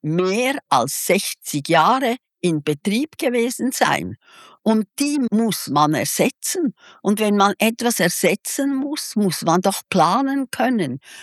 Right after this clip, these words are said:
Planen können, ja, wie wollen wir das dann ersetzen?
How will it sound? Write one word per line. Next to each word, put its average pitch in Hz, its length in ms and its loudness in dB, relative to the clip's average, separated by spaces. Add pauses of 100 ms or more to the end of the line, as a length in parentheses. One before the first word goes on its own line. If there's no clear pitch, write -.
(180)
Planen 233 580 4
können, 214 460 0
ja, 151 240 2
wie 233 480 -2
wollen 190 500 0
wir 165 180 -2
das 131 360 -2
dann 123 200 2
ersetzen? - 640 -4